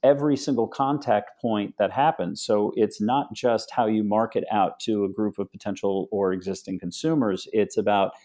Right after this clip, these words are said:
how you reach out to people who you want to potentially be a part of the team as employees, or if you are looking for channel partners, or if you're looking to engage with third party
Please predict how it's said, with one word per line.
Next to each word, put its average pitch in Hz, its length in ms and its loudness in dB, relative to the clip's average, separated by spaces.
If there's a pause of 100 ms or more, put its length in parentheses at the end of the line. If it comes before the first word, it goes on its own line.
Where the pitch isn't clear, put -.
(280)
how 110 220 4
you 104 520 2 (220)
reach 113 280 2
out 110 180 4
to 117 80 -8
people 117 280 0
who 110 120 0
you 104 180 2
want 101 300 -2
to 98 80 -10
potentially 107 520 -4
be 101 220 0
a 95 40 0
part 101 260 -2
of 95 100 -4
the 95 80 -4
team 104 340 -2
as 98 140 -6
employees, 110 720 0
or 90 240 -4 (320)
if 98 200 0
you 101 300 2
are 98 240 2
looking 104 300 0
for 104 100 -6
channel 127 360 0
partners, 90 440 -2
or 95 140 2
if - 120 -6
you're 107 100 2
looking 104 380 -2
to 101 340 -2 (280)
engage 107 560 2
with 104 420 2
third 101 260 0
party 113 420 0